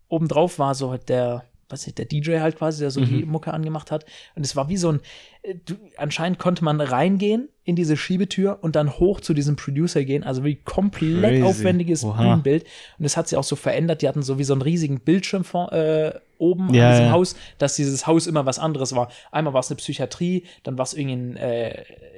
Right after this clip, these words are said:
Speaker 1: irgendwie ein Supermarkt oder so, je nachdem, was sie halt gerade
Speaker 2: Cool.
Speaker 1: gebaut haben. Und, äh, sehr, äh, sehr, sehr krass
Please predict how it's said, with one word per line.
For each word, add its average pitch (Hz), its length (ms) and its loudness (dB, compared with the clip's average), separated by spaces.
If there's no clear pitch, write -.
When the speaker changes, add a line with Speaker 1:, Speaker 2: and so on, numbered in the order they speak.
Speaker 1:
irgendwie 131 240 -2
ein 131 60 2
Supermarkt 185 640 2
oder 185 220 2
so, 185 340 0
je 147 100 -2
nachdem, 151 240 2
was 143 100 0
sie 151 60 2
halt 131 100 2
gerade 139 200 2
Speaker 2:
Cool. 117 60 4
Speaker 1:
gebaut 110 260 4
haben. 123 180 0
Und, 123 140 -6
äh, - 360 -10
sehr, 120 240 -2
äh, 131 180 2
sehr, 135 180 2
sehr 123 140 0
krass 117 260 -6